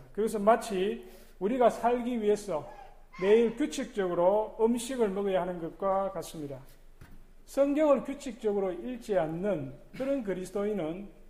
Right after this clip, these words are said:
신체적으로는 살아있는 것 같지만은 실제적으로 영적으로는 이미 죽은 것과 같습니다. 우리는 성경을 한 권씩 자세하게 살펴보아야 하겠지만은 그와 함께 전체를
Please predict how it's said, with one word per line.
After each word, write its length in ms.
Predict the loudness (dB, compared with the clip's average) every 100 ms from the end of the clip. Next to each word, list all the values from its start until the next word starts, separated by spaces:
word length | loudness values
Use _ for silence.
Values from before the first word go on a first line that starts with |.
| -20
신체적으로는 1000 | -8 -4 -4 -4 -4 -4 -4 -4 -6 -6 -12 -16
살아있는 500 | -2 0 0 -2 -6
것 100 | -6
같지만은 580 | -8 -8 -8 -8 -10 -12 -18 -20 -20 -16
실제적으로 680 | -14 -6 -4 -2 -2 -2 -2
영적으로는 800 | -2 -2 -6 -6 -6 -6 -10 -12 -16
이미 440 | -10 -8 -6 -8 -10
죽은 260 | -10 -8 -8
것과 220 | -6 -6
같습니다. 420 | -8 -10 -18 -20 -20 -20 -20 -16 -10 -10 -12 -18 -20 -20 -20 -20 -6
우리는 280 | 0 2 2
성경을 680 | 2 0 2 2 4 2
한 220 | -2 -2
권씩 460 | -2 -2 -4 -8 -6
자세하게 920 | -8 -6 0 2 2 2 0 0 -4
살펴보아야 680 | -8 -8 -2 -2 2 4 4
하겠지만은 880 | 2 -2 -6 -4 -2 0 -2 -2 -8 -16 -20 -20 -20 -20 -2
그와 320 | 8 8 10
함께 440 | 6 0 -6 -6
전체를 800 | -2 -4 -2 -2 0 0 0 -6